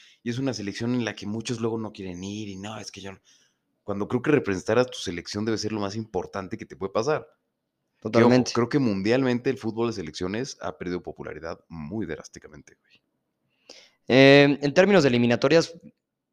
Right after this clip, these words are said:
Speaker 2: totalmente, o sea,
Speaker 1: O sea,
Speaker 2: las eliminatorias es algo que se ve nulo.
Speaker 1: sí, o sea, antes, o sea, obviamente el mundial, el euro y todo eso es como, guau. Pero yo me acuerdo que antes jugaba México y era como, "Juega México".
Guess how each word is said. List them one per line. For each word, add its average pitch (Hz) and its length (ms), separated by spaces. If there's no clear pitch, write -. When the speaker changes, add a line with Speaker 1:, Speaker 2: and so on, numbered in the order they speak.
Speaker 2:
totalmente, 117 560
o - 60
sea, 87 320
Speaker 1:
O - 40
sea, 90 340
Speaker 2:
las 127 160
eliminatorias 127 440
es 123 60
algo 123 200
que 101 220
se 107 180
ve 107 400
nulo. 113 460
Speaker 1:
sí, 127 240
o 95 60
sea, 98 120
antes, 98 220
o 98 100
sea, 98 120
obviamente 113 260
el 107 60
mundial, 90 380
el 80 140
euro 80 260
y - 40
todo 85 220
eso - 140
es 80 60
como, - 220
guau. - 160
Pero 95 100
yo 107 60
me 120 80
acuerdo 131 200
que 120 80
antes 110 240
jugaba 107 300
México 107 380
y 104 60
era 110 100
como, 92 220
"Juega 107 320
México". 113 500